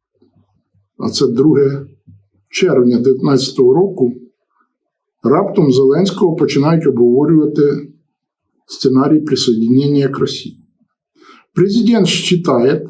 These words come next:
что необходимо в таком канале назрело, однако он никому не советует встречаться и доверять, и предлагает С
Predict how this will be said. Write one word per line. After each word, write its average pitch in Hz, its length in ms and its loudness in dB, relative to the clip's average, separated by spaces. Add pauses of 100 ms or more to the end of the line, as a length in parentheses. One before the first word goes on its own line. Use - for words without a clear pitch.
(120)
что - 260 -4
необходимо 165 600 2
в - 40 -4
таком 156 380 0 (320)
канале 143 380 2
назрело, 123 680 2
однако 160 640 0 (280)
он 226 180 4
никому 175 380 2
не 185 100 4
советует 165 500 2
встречаться 170 600 -2
и 139 100 2
доверять, 151 560 0
и 156 80 0
предлагает 143 800 0
С - 500 -2